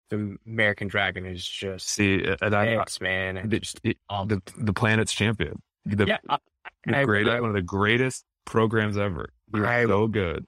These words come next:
Speaker 1: I will still say the Eco Terrorist, Brian Daniel, Brian, Daniel Bryan, sorry, Jesus
Speaker 2: Yeah.
Speaker 1: Christ. That's one of my favorite gim-, like, Eco Terrorist,
Speaker 2: Totally.
Speaker 1: hemp championship belt, just genius.
Speaker 2: Beautiful. And also,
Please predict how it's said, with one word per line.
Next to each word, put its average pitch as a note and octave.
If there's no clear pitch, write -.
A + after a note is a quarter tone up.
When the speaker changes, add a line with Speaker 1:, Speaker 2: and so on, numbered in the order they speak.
Speaker 1:
I C3
will A#2
still -
say G#2+
the G#2
Eco A2+
Terrorist, B2+
Brian A2+
Daniel, C#3+
Brian, G#2+
Daniel B2
Bryan, F#2+
sorry, F2
Jesus G2
Speaker 2:
Yeah. -
Speaker 1:
Christ. E2+
That's B2
one A#2
of A2
my G#2+
favorite A2
gim-, A#2+
like, A#2
Eco E3+
Terrorist, C3+
Speaker 2:
Totally. -
Speaker 1:
hemp A#3+
championship A3
belt, A2
just -
genius. G2
Speaker 2:
Beautiful. G#2
And C3+
also, C#3+